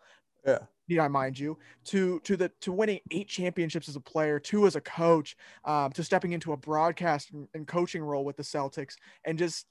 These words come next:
Speaker 2: like, mentoring these young guys. Um, seeing, like, seeing that Tommy had a relationship with guys like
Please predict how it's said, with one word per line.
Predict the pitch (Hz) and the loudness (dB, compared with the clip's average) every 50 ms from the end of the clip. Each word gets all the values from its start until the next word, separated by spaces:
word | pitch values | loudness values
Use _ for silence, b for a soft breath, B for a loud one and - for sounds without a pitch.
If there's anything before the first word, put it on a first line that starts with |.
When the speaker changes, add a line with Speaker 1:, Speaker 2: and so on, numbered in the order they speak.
| _ - | _ -4
Speaker 2:
like, | 175 165 156 147 143 | -2 0 0 0 0
mentoring | 147 156 156 180 247 262 - 226 226 214 190 170 | 0 2 2 2 2 0 -2 0 2 2 2 0
these | 156 160 151 135 | -2 -4 -4 -2
young | 131 147 160 180 190 175 | 0 2 2 2 2 0
guys. | 160 147 151 165 180 175 156 143 - - b b b b b b b | 0 2 2 4 4 4 2 0 -4 -8 b b b b b b b
Um, | - 160 151 147 143 139 139 135 135 131 113 _ _ _ _ _ _ _ _ _ - | 0 2 2 2 2 2 0 -2 -2 -6 -10 _ _ _ _ _ _ _ _ _ -10
seeing, | - - 214 214 208 196 - - | -6 -2 0 0 0 -2 -2 0
like, | 175 175 165 156 - 196 | 2 4 4 2 0 -6
seeing | - - - 233 240 233 214 | -8 -6 -4 -2 -2 2 2
that | 190 156 - _ - | 2 2 2 _ -8
Tommy | - - 175 180 185 185 | -10 -4 -2 -2 0 0
had | 175 160 160 156 | 0 2 2 2
a | 165 | 4
relationship | 170 160 147 143 147 - 170 156 - 160 139 | 2 2 2 0 -2 -4 -6 -8 -8 -8 -8
with | 151 139 - | -8 -6 -4
guys | 156 139 139 135 151 | -4 -2 -2 -4 -6
like | 131 | -8